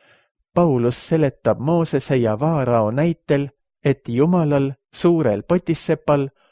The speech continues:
on õigus teha savist just selliseid nõusid, nagu ta peab vajalikuks. Aga ta ei taha öelda, et inimene on Jumala käes nagu elutu savinõu, kellel pole oma saatuse suhtes midagi kaasa rääkida.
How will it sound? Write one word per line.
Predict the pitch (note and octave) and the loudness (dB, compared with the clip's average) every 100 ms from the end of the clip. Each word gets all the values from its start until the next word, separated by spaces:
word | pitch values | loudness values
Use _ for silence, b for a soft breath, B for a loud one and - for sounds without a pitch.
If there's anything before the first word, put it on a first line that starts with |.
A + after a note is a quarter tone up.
| _ - | _ 0
on | C#3 B2+ | 0 2
õigus | F3+ F3+ D3+ D3 - | 0 -2 -2 -4 -2
teha | - D#3 C3 | -2 -2 -2
savist | A#2 F3 C#3+ A2+ - - - | 0 0 0 -2 -6 -10 -6
just | D3+ A3 - - | -2 -2 -4 -6
selliseid | E3+ F#3 F3 - D3+ C#3 | -2 0 -2 0 -2 -2
nõusid, | D3+ C#3+ C#3+ D#3+ - - | -2 -2 -2 -2 -4 -6
nagu | C#3+ D3 D#3+ | -4 -2 -2
ta | D#3 | -4
peab | D3 E3 D#3+ | -2 -2 -2
vajalikuks. | E3+ C3+ G2+ G2+ G2 - - - _ _ _ _ _ B B B B B | 0 0 0 -4 -8 -10 -14 -14 _ _ _ _ _ B B B B B
Aga | D3 C#3+ E3 D#3 - | 2 2 2 -2 -4
ta | - D3 | -2 0
ei | C3 B2 | 0 0
taha | B2 A#2+ A2+ | 0 0 0
öelda, | D3 E3+ C3+ D3 D3 D3 | 0 -2 -2 -2 -2 -2
et | D#3+ C#3+ - | -2 -2 -2
inimene | F#3 D#3+ A#2+ A#2+ A2+ | -2 -2 -2 -2 -2
on | G#2+ G#2+ | -2 -4
Jumala | A2 E3+ E3+ C#3 C3 | -2 -2 0 -2 -2
käes | D#3 D3 C3+ - - | -2 -2 -2 -4 -6
nagu | E3 C3+ - | -2 -2 -2
elutu | C3 D#3 A2+ - G#2 | 0 0 -2 -4 -6
savinõu, | - F#3+ F#3+ D3+ D3+ D3 D3 b b b | -2 -2 0 0 0 0 -4 b b b
kellel | - E3 C#3+ C3 | -2 0 2 0
pole | C#3+ C3+ A#2 | 0 0 2
oma | A#2+ A#2 | 0 -2
saatuse | G#2+ E3 E3+ - D3+ D3+ | -2 -2 -4 -4 -4 -4
suhtes | C3+ D#3+ C#3 - C#3+ - | -2 -4 -4 -4 -4 -4
midagi | D#3+ D#3+ E3 D3+ E3+ | -4 -2 -2 -2 0
kaasa | F3+ A#2 - | 0 0 0
rääkida. | A2 G2+ - A2 - | -2 -2 -4 -8 -6